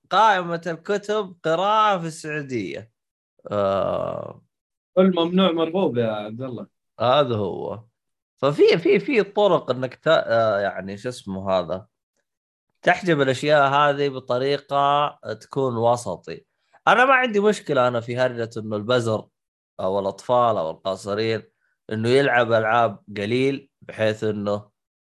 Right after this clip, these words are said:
Speaker 1: آه، يهتم في مدرسته. أنا ما عندي مشكلة في القرار هذا، لكن إنك تمنعه منع تام، هذه فيها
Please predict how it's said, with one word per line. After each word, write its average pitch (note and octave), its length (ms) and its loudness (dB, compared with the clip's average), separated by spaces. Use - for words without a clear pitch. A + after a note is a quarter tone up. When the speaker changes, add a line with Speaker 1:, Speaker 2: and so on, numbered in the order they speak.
Speaker 1:
آه، G2+ 260 0
يهتم A2 460 0
في A2 180 -6
مدرسته. G#2 760 -6
أنا A2+ 140 2
ما D#3+ 80 6
عندي D#3 240 0
مشكلة C3 320 -4
في G2+ 60 -4
القرار G#2+ 360 0
هذا، F#2 360 -2
لكن G2+ 240 -6
إنك B2+ 340 -4
تمنعه F3+ 500 -2
منع E3 280 -2
تام، F3 540 -6
هذه F#3 220 -8
فيها G2 600 -6